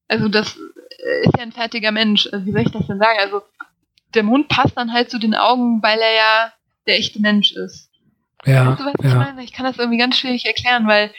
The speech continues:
Speaker 1: ich hab grad so eine konkrete Erinnerung im, in, äh, im Kopf, dass ich jemanden dann getroffen habe und mir gedacht hab, „Ja, das passt eigentlich viel besser zu der Stimme, als das, was ich mir so gedacht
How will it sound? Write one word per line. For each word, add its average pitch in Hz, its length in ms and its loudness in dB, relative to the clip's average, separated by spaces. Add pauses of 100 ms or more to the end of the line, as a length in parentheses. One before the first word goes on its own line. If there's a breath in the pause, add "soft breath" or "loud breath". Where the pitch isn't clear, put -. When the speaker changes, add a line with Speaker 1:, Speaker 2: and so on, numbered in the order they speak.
(140 loud breath)
Speaker 1:
ich - 120 -4
hab 226 120 -4
grad 240 160 -2
so 254 80 -8
eine 240 100 0
konkrete 240 480 -2
Erinnerung 285 540 2
im, 254 400 4
in, 226 380 2
äh, 220 240 -8
im 202 100 -2
Kopf, - 320 -2 (240)
dass 233 160 2
ich - 100 -4
jemanden 233 280 2
dann 220 120 4
getroffen 311 460 0
habe 311 140 2
und 262 80 2
mir 262 120 4
gedacht 254 240 2
hab, 240 120 -18
„Ja, 190 160 -8
das 185 200 -20 (140)
passt 220 180 -12
eigentlich 262 320 -4
viel 226 120 -8
besser 240 280 -2
zu 214 120 -14
der 196 100 -6
Stimme, 202 280 -6
als 196 100 -2
das, 202 180 -4
was 104 140 -4
ich - 100 -2
mir 202 140 -14
so 185 100 -20
gedacht 185 240 -10